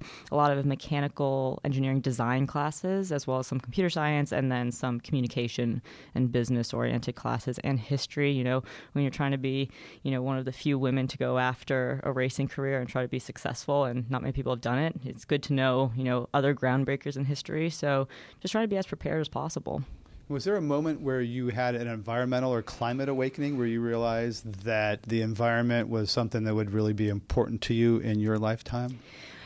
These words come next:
Speaker 1: Yeah, and well, it started at home. Like, we've always recycled. We've always been environmentally friendly at home. And then when I got to Stanford and I saw just how much more there was out there,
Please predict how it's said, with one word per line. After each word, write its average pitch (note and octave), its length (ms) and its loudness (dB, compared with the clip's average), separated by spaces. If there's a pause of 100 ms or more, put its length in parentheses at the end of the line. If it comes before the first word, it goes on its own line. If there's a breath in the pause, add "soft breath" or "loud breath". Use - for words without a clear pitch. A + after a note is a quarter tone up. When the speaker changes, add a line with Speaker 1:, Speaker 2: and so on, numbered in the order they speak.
(140 loud breath)
Speaker 1:
Yeah, F#3 400 6
and F#3 220 6
well, F#3+ 240 6
it - 80 2
started C4+ 320 8
at D#3+ 140 6
home. C#3+ 260 4
Like, C#3 140 0
we've D3+ 160 6
always C#3+ 280 6
recycled. C3 520 2
We've B2+ 140 0
always B2+ 220 2
been B2 460 2
environmentally B2+ 500 2
friendly B2+ 320 2
at C3 100 0
home. B2+ 400 2
And B2 100 4
then B2 140 4
when B2 100 4
I B2 60 0
got C3 160 0
to - 80 -10
Stanford B2+ 500 0
and B2 80 2
I A#2+ 60 2
saw A#2+ 260 2
just B2 300 -6
how C3 220 -2
much - 220 -2
more B2+ 220 4
there B2 140 0
was A#2+ 320 2
out C#3+ 220 2
there, E3+ 280 2